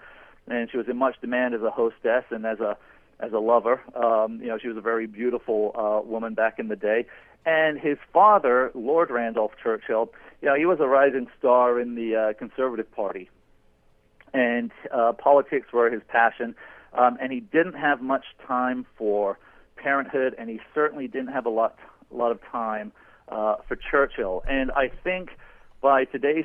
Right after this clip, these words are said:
standards, we, we could say that Lord Randolph was, uh, emotionally and verbally abusive as a parent. He said, he'd say terrible things to, uh, Churchill and basically dismissed him his entire life as, uh, as,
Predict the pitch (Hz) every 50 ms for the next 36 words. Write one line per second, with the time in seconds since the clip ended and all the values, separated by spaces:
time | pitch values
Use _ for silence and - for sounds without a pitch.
0 | - - - 139 131 131 127 120 110 107 104 - - 127 123 113 - - 120 117
1 | 110 - 156 135 117 - - 120 120 117 113 110 107 - 120 120 120 117 104 107
2 | 113 113 113 113 113 104 104 101 - - 107 107 104 104 107 104 - - - -
3 | - - - 117 107 104 107 - - 131 113 113 113 120 127 135 - - - 127
4 | 123 120 117 117 113 110 110 110 - - - - - _ _ _ _ - - 117
5 | 110 110 113 101 113 127 131 123 117 107 104 107 104 104 104 98 - 110 107 92
6 | 110 120 123 - - 113 104 104 90 - - 117 107 104 104 - - - 127 113
7 | 104 - 107 113 - - 117 107 113 131 123 - _ - 143 117 117 113 - 175
8 | 170 180 156 143 120 - - 131 127 127 131 127 - _ _ - 123 113 101 104
9 | 101 101 95 - - 113 104 104 - - 117 104 107 113 - 117 113 113 113 113
10 | 110 107 - 147 147 - - 127 - 123 113 104 - 101 - - - 127 123 127
11 | 123 - - 120 107 107 113 101 107 104 - - 131 123 117 113 113 107 110 110
12 | 107 107 - _ _ - - - - - _ _ _ _ _ _ - 123 117 113
13 | 110 110 110 107 - - - - 120 107 101 95 90 - - 135 123